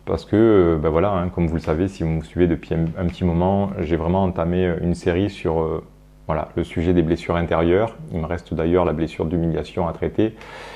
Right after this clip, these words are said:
Le truc, c'est qu'aujourd'hui, euh, j'ai ressorti mon matériel pour, pour filmer. Ça fait quinze jours que j'avais pas, euh,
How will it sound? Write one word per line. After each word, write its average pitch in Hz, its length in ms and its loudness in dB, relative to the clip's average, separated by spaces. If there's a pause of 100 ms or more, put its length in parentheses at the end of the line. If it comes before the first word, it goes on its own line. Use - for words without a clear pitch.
(460)
Le 101 100 4
truc, 147 200 2
c'est - 140 0
qu'aujourd'hui, 95 580 6
euh, 82 400 4
j'ai 80 160 2
ressorti 85 500 0
mon 92 140 4
matériel 87 640 4
pour, 87 200 -2
pour - 200 -2
filmer. 92 440 2
Ça 90 100 -4
fait 85 180 0
quinze 90 340 2
jours 95 280 2
que 90 120 -6
j'avais 78 200 -2
pas, 87 300 0
euh, 78 180 -2